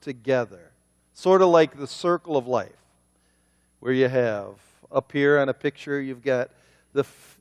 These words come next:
the fish that eats the algae, and then you have the bird that eats the fish,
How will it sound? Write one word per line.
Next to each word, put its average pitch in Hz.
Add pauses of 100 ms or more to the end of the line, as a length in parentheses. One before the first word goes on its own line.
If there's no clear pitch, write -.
the 135
fish -
that 127
eats 147
the 131
algae, 156 (800)
and 139
then 135
you 131
have 127
the 131
bird 156
that 127
eats 123
the -
fish, -